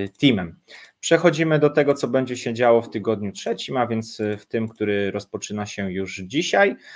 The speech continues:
No i mamy wreszcie powrót do gry rekonwalescentów z Kawina, którzy swój pierwszy mecz zagrają z Z Z Teamem, a więc tutaj naprawdę wyrównana,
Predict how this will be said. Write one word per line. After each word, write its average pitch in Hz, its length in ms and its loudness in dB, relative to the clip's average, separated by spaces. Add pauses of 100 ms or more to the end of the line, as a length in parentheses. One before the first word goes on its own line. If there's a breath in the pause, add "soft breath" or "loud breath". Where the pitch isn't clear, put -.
(240 loud breath)
No 147 200 -2
i 175 220 0
mamy 143 760 2
wreszcie 127 360 0
powrót 120 360 -2
do 104 120 0
gry 120 180 2
rekonwalescentów 110 1000 -2
z - 80 -18
Kawina, 131 440 -4
którzy 107 520 -2
swój 107 240 -4
pierwszy 110 340 -2
mecz 107 140 -4
zagrają 107 600 -2
z 98 80 -10
Z 107 220 0
Z 110 280 -6
Teamem, 98 300 -4
a 98 80 -6
więc 101 240 -6
tutaj 110 260 -2
naprawdę 107 460 0
wyrównana, 104 720 -4